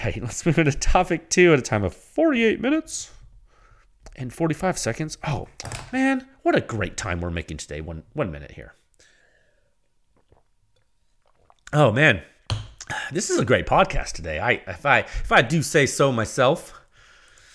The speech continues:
<laughs> toot my own, he-, own horn here and review my own work. <laughs> He's a madman. Topic two, um, thanks for your support, uh, which enables this research to continue, this research.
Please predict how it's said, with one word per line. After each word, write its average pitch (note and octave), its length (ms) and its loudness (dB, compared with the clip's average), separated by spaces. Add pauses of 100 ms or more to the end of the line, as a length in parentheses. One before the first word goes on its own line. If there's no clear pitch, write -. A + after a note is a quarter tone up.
(500)
<laughs> - 0 - (580)
toot A#2 120 -6
my G2 120 -2
own, F#2 140 -2
he-, C3 160 0
own G2 560 -6 (320)
horn C#3+ 240 -6
here B2 240 -2
and F#2+ 220 -4
review G2+ 260 0
my G2+ 160 0
own A2 140 2
work. B2 320 4 (580)
<laughs> - 680 -6
He's D#4+ 160 2
a F4 60 -2
madman. D4 480 2 (380)
Topic A3+ 300 2
two, B3 220 2
um, F3+ 280 4
thanks - 400 0
for - 100 2
your C3+ 140 4
support, - 600 2 (680)
uh, A2+ 160 8
which B2+ 220 4
enables A#2+ 500 4 (100)
this G#2 280 0
research G2+ 580 0
to A2+ 100 -6
continue, G#2 380 -4
this G#2 240 -6
research. G2 560 -2